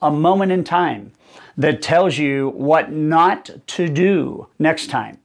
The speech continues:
Your failure is the greatest teacher that if you understand the lesson,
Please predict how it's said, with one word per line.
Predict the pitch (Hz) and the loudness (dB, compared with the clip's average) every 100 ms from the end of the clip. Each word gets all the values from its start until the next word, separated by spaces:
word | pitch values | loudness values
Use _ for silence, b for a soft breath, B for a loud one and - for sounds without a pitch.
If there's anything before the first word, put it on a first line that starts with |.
| B B B B B | B B B B B
Your | 147 151 | 0 0
failure | 151 175 196 185 170 | 2 2 4 4 0
is | 143 143 | -2 -4
the | - 139 | -2 -4
greatest | 113 151 185 190 - - | 0 2 2 0 -4 -6
teacher | 190 - 120 110 107 B B B | -6 -4 -4 -4 -4 B B B
that | 131 156 143 - | 2 4 4 2
if | 147 | -6
you | 156 143 | -2 -2
understand | 165 180 - 180 165 | 0 -2 -2 0 0
the | 160 | 0
lesson, | 135 147 170 - 143 117 113 | 2 2 2 -2 -6 -4 -8